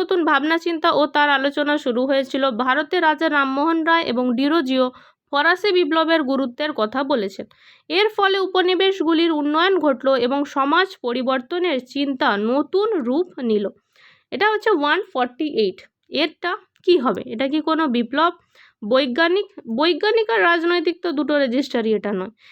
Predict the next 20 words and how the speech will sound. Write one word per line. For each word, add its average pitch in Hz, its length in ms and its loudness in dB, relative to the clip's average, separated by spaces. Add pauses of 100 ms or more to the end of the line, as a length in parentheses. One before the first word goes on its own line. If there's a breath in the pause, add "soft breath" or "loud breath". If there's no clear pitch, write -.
(160 soft breath)
এটা 302 180 0
বিপ্লব 311 440 2 (100)
নাকি, 294 380 -6
নাকি 285 320 -2 (140)
সমাজ 277 420 -2 (160)
বিজ্ঞান? 214 400 -6 (1300)
এটা 247 180 -6
কি 302 200 0
হবে 302 220 2
দেখুন, 262 280 0 (560 soft breath)
এখানে 285 280 0
কি 349 160 2 (440)
বলা 247 220 2
হয়েছে? 277 220 0
আপনাদের 269 340 2
মনে 262 200 0
হতে 320 220 0
পারে 349 220 2
এটা 330 160 0
বিপ্লবী, 233 520 0